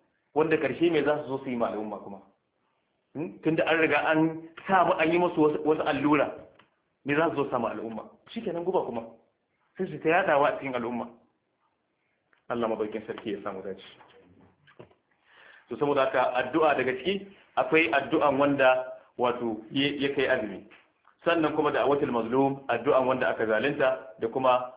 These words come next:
addu'a ta watan wanda yake tafiya, wanda yake kan balaguro. Wannan hadisi watan Imam al-Bazzar ya fitar da shi,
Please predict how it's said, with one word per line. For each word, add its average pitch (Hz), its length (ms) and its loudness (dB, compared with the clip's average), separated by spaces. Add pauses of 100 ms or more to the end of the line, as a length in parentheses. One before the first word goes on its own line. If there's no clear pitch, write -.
(140)
addu'a 117 480 0
ta 151 280 0 (380)
watan 113 440 -2
wanda 123 240 -2
yake 117 440 -4 (380)
tafiya, 117 400 -2
wanda 123 220 0
yake 117 160 -8
kan 117 160 -4
balaguro. 104 480 -4 (580)
Wannan 131 300 0
hadisi 123 440 -4 (160)
watan 113 400 -2 (220)
Imam 135 280 2
al-Bazzar 117 480 0
ya 123 60 -2
fitar 135 220 -4
da 120 80 -4
shi, - 320 -8